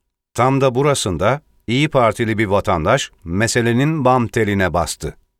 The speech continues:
Sıradan vatandaş değil, Bilecik Belediye Başkan Yardımcısı. Ahmet Gürses adında bir adam. Önemli birisi değil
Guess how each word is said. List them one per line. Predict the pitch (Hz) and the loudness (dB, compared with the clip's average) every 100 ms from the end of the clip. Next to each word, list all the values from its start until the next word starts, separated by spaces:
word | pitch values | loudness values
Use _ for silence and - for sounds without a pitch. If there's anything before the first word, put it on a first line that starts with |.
| _ | _
Sıradan | - - 120 127 147 147 | -8 -2 0 2 2 0
vatandaş | 131 127 120 139 147 - | 0 0 0 0 -2 -2
değil, | 113 87 67 _ _ | -2 -2 -4 _ _
Bilecik | 92 120 127 127 151 | -4 2 2 2 -4
Belediye | 107 117 117 131 135 | -2 0 2 2 2
Başkan | 117 - 117 92 | 0 0 -2 0
Yardımcısı. | 92 92 85 80 76 - 73 _ _ _ | 2 0 0 -4 -6 -8 -12 _ _ _
Ahmet | - 90 107 127 - | -2 0 0 -2 -2
Gürses | 113 110 135 127 | -4 -2 -2 -2
adında | - 98 98 131 127 | -2 -2 0 0 2
bir | 98 | 0
adam. | 82 71 - _ _ _ | 0 -4 -8 _ _ _
Önemli | 101 123 135 151 135 | 0 2 2 2 2
birisi | 123 123 160 139 | 0 0 -2 -2
değil | 113 73 | -2 -4